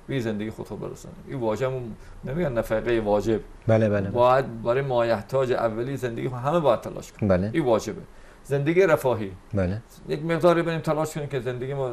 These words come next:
Speaker 1: سر و سامان بهتری بگیره.
Speaker 2: مرفه بشه.
Speaker 1: مرفه تر بشه. امکان داره، طرفی که پول داره، امکانات داره، خدا برای بداده، اما معضله ت-، سخت می‌گیره بر زن و بچه‌ش
Speaker 2: مهم.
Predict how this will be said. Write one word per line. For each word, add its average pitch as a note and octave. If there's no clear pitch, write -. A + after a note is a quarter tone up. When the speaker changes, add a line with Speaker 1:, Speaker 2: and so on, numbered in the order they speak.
Speaker 1:
سر A2+
و A2
سامان A#2+
بهتری A2
بگیره. F#2+
Speaker 2:
مرفه A2+
بشه. E2+
Speaker 1:
مرفه A2+
تر A2+
بشه. G#2
امکان C3+
داره، D3+
طرفی C3
که B2+
پول B2+
داره، C3+
امکانات A#2+
داره، B2+
خدا A#2
برای B2+
بداده، B2
اما C#3+
معضله C3+
ت-، -
سخت -
می‌گیره B2+
بر A#2
زن A2+
و A2
بچه‌ش E3
Speaker 2:
مهم. G2